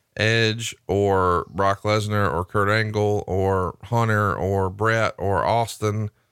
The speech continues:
And then I, no one's ever gonna complain that Owen was King of the Ring. I mean, that was an excellent story and obviously very well deserved by a great wrestler. But then there's the Shamrock Experiment, which we've talked about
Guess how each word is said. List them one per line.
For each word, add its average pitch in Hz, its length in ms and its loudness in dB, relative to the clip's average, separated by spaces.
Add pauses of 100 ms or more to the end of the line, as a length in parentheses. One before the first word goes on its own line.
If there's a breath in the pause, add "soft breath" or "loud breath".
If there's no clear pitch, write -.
(840)
And 110 160 2
then 104 240 2
I, 78 160 -2
no 98 200 0
one's 104 220 0
ever 90 180 2
gonna 90 200 0
complain 92 680 0
that 87 260 0
Owen 92 480 2 (220)
was 92 680 -2
King 98 220 0
of 90 60 0
the 95 80 0
Ring. 95 280 0
I 104 60 0
mean, 98 180 0
that 98 260 -2
was - 420 -6
an 95 120 0
excellent 101 360 -2
story 101 520 2
and 92 240 -2 (560)
obviously 98 380 -2
very 98 300 -2
well 95 160 -4
deserved 95 360 -4
by 95 140 -2
a 92 40 -4
great 98 200 -2
wrestler. 87 480 -2
But 90 160 -8
then 131 160 0
there's 113 380 0 (580)
the 113 100 -2
Shamrock 139 520 0
Experiment, 120 600 -2
which 85 200 -8
we've 110 120 -4
talked 107 300 -2
about 95 380 -2